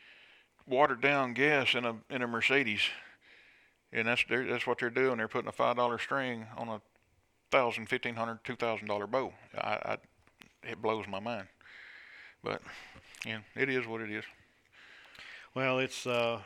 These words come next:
Speaker 2: you know, and we were talking about this before, before we pressed the record button here.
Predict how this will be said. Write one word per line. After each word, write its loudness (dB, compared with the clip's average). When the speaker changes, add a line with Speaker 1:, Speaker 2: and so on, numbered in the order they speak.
Speaker 2:
you -2
know, 0
and -2
we -2
were -2
talking 4
about -2
this -8
before, -8
before -6
we -8
pressed -6
the -14
record -8
button -8
here. -10